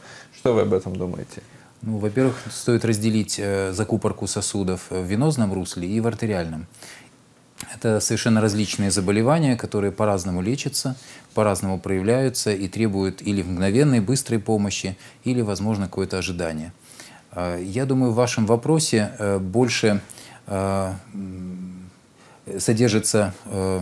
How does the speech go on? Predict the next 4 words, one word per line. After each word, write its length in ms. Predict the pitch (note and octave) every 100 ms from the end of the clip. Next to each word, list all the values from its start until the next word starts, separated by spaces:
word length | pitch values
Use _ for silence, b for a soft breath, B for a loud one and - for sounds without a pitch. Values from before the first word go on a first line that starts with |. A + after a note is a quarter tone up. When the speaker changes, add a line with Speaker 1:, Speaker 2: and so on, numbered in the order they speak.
| G2
Speaker 2:
информация 760 | A2 G2 A2+ B2 D3 - A2+ G#2
и, 340 | G2+ G#2 G2+ G2 G2 G2 F#2+
э, 200 | F#2 F#2 - A#2 G2+ G2+ - B B B _ _ - F2+ -
э, 480 | A2 G2 F#2+ F#2+